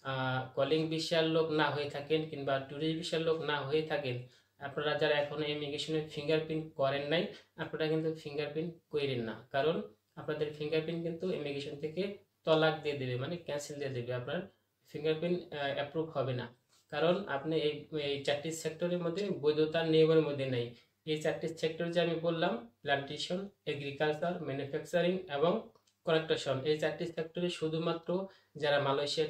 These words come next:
tourist ভিসায় ঢুকেছে তারা বৈধ হতে পারবে, এবং যারা মালয়েশিয়া calling ভিসায় ঢুকেছে এখন অবৈধ, শুধু তারাই এই চারটি সেক্টরের মধ্যে বৈধ হতে পারবেন।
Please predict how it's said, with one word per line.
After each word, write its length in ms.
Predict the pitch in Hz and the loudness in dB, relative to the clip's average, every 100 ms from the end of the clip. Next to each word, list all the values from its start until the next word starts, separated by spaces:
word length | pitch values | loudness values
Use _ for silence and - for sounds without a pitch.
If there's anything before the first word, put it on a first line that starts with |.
| - | -4
tourist 320 | 151 160 165 | -4 -2 -2
ভিসায় 280 | 165 170 156 | -4 -2 -2
ঢুকেছে 480 | 156 160 160 180 196 - _ | -2 -4 -2 -4 -4 -10 _
তারা 220 | 135 139 139 | 0 2 4
বৈধ 200 | 151 156 | 2 2
হতে 220 | 160 170 | -2 0
পারবে, 320 | 165 160 180 196 190 | 2 2 2 0 -2
এবং 340 | 139 143 147 | -4 -2 0
যারা 260 | 147 147 151 | 2 4 4
মালয়েশিয়া 500 | 147 151 147 - 180 190 _ _ | 2 0 -2 -2 -4 -6 _ _
calling 340 | 160 147 170 175 | 0 2 2 0
ভিসায় 400 | 165 - 165 160 | 0 2 2 0
ঢুকেছে 560 | 151 175 165 190 240 233 - - | -2 -2 0 2 2 2 -10 -14
এখন 220 | 143 - | -8 -6
অবৈধ, 480 | - 135 147 156 190 | -2 0 2 2 0
শুধু 240 | 190 156 | -4 -8
তারাই 460 | 147 143 151 208 220 - _ - | -2 2 2 2 -4 -14 _ -10
এই 140 | 147 | -4
চারটি 260 | 151 143 160 | -2 -2 -4
সেক্টরের 500 | - - - 175 180 | -4 -6 -2 0 2
মধ্যে 300 | 180 185 214 | 2 0 -2
বৈধ 300 | 143 147 143 | -4 -4 -2
হতে 300 | 139 147 143 | -4 -4 -6
পারবেন। 540 | - 139 127 120 120 | 0 0 2 -2 -4